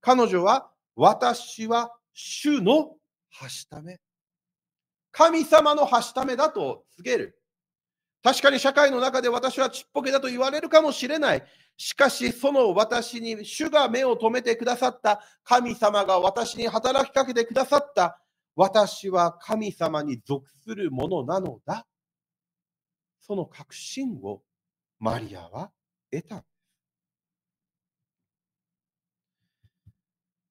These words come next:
四十七節、四十六節以降、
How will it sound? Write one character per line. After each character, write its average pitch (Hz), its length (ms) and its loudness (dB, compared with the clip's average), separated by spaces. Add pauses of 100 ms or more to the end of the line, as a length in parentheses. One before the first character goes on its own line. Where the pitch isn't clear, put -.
(680)
四 131 240 -2
十 113 500 -6
七 117 200 -8
節、 123 380 -10
四 143 200 -4
十 143 140 -6
六 131 180 -4
節 160 280 -8
以 165 100 -8
降、 104 440 -4